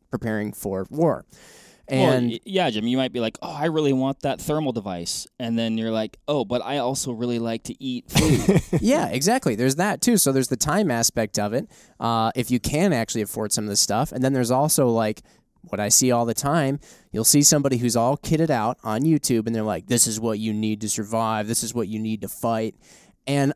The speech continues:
Speaker 1: I'm adding it up and I'm at, at, at least five figures. I mean, uh, many
Speaker 2: Oh,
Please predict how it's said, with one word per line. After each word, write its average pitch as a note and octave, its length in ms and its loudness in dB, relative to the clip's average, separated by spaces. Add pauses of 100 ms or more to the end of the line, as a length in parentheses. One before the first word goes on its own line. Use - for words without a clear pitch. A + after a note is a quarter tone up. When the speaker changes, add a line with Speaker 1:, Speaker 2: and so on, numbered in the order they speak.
Speaker 1:
I'm D3+ 280 2
adding D#3 360 0
it C3 100 0
up G3 360 2 (640)
and D#3+ 140 2
I'm G3+ 260 4
at, D#3 160 4 (480)
at, D3+ 260 0 (1120)
at F3 160 0
least A3 400 6
five B2 380 0
figures. A2 600 -4 (960)
I D3 60 2
mean, D#3 320 4
uh, D3 260 -4
many F3 200 6
Speaker 2:
Oh, - 20 4